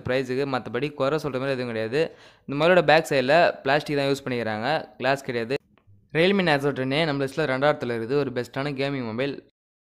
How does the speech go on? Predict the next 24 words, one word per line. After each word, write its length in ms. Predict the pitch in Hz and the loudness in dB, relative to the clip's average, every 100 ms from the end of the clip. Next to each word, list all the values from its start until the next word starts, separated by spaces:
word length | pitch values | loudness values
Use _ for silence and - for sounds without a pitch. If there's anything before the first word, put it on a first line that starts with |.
| _ - - _ 143 | _ -20 -20 _ -4
நம்ம 180 | 156 180 | 2 2
லிஸ்ட்ல 260 | 175 180 175 175 - | 2 2 4 2 0
ஃபர்ஸ்ட் 280 | 147 147 185 | -2 0 -2
இடத்துல 220 | 151 139 | 0 -2
இருக்கிற 160 | 127 120 | -2 -2
மொபைல் 220 | 120 147 160 - | -2 -2 -2 -6
Redmi 240 | 123 139 143 | -6 -6 -4
Note 180 | 135 123 | -2 -4
eight. 100 | 113 - _ _ - | -6 -10 _ _ -6
இந்த 100 | 156 | 0
மொபைல் 200 | 175 196 | 4 4
இப்போ 120 | 185 175 | 6 4
தான் 100 | 175 | 2
கொஞ்ச 140 | 160 156 | 0 0
நாள் 100 | 156 | 0
முன்னாடி 160 | 147 | 0
லான்ச் 160 | 131 127 | 0 -2
பண்ணாங்க. 280 | 120 107 117 156 131 | -6 -6 -4 -4 -4
இந்த 100 | 143 | -6
மொபைல்ல 300 | 147 156 139 165 - - _ - | -2 0 2 2 0 -10 _ -8
சிக்ஸ் 200 | 170 165 202 | -6 -2 0
பாயிண்ட் 180 | 175 | 2
த்ரீ 100 | 151 151 | 2 0
இன்ச்சுக்கான 400 | 147 160 131 | 0 0 0